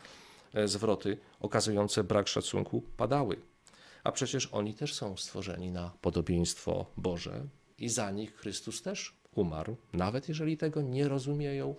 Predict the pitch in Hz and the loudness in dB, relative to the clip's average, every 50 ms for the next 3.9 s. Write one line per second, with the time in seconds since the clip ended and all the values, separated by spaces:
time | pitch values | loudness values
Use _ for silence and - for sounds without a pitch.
0 | - - 117 120 113 117 110 - - 90 82 80 - - 78 80 - - _ _ | -4 -2 0 0 2 2 0 0 0 0 -2 -2 -2 -4 -6 -6 -6 -12 _ _
1 | - - 85 82 - - 85 82 80 78 76 78 80 90 101 123 - - _ _ | -6 -4 -4 -4 -4 -4 -4 -4 -2 -4 -4 -4 -4 -4 -6 -6 -8 -14 _ _
2 | - - - - - - - - - - - - - 156 170 165 156 160 151 143 | -20 -20 -20 -20 -20 -20 -20 -20 -20 -20 -2 4 6 6 6 6 6 6 6 6
3 | 117 123 139 147 - - - 131 113 107 123 165 170 - - - 104 95 | 6 6 4 2 2 2 4 4 6 6 6 4 4 2 0 2 2 2